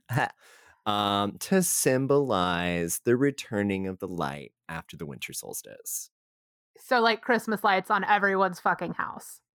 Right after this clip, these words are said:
Speaker 1: Uh, uh-huh. Ooh,
Speaker 2: Wow.
Speaker 1: and they made cookies shaped like people.
Speaker 2: You're be fucking kidding me.
Speaker 1: Mm-hmm.
Speaker 2: <laughs>
Speaker 1: They made cookies shaped like people. Uh, you know, what, what won't the Christians steal?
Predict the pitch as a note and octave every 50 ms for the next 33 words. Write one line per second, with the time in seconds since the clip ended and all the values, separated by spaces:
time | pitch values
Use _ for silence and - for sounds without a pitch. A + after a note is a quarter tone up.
0 | _ _ _ _ - C3 A2 - - - _ _ _ _ - - - - - B2+
1 | G2+ F2+ G#2+ C3 G3 A3 _ _ _ _ _ _ _ _ _ _ _ _ _ _
2 | _ _ _ _ _ - _ - C4 C#4+ G#3+ F3+ D#3+ - - _ _ _ - G3
3 | B3 B3 E3 C#3 C#3+ F3+ - _ _ _ _ _ - D#3 E3+ E3+ D#3+ C#3+ B2+ A2
4 | - - - F#3+ F3 F3+ F#3 F#3 F#3 E3+ - - - D3+ D3 - - C3+ C3 B2+
5 | - - E2+ - - - - - _ _ _ _ _ _ _ _ _ _ - D4
6 | F4 F4+ D#4+ - - - A3 F#3+ - G3+ F#3 F3+ - F3+ F3+ F3 F3+ F3 E3+ F3
7 | F3+ F#3+ A3 G#3+ _ _ - D3 D3+ D3+ E3 E3+ F#3+ G#3 _ _ - - - -
8 | - - - - - - D#5 - - - - C#5+ A#4 - - - D#5+ - - -
9 | _ - - - C3+ C#3 B2 A2+ - - G3 G3 F#3 G#3+ G3+ F3+ - - F3+ D#3+
10 | - D#3 C#3+ C#3 - - A2+ G#2+ G2 - G#2+ G2+ G2 G2 G#2 - _ _ _ _
11 | _ _ _ _ _ _ _ _ - G#2+ G#2+ G2+ - _ - F#3 C#4+ F4 A3+ F#3
12 | E3+ G3+ A#3 B3 - _ _ - C3+ C#3 F3 A3+ C4+ - - D#3 C3 B2+ A#2+ G#2+
13 | - - G#2 - - F#2+ - - - D#2 D2+ D#2 - - - - - - - -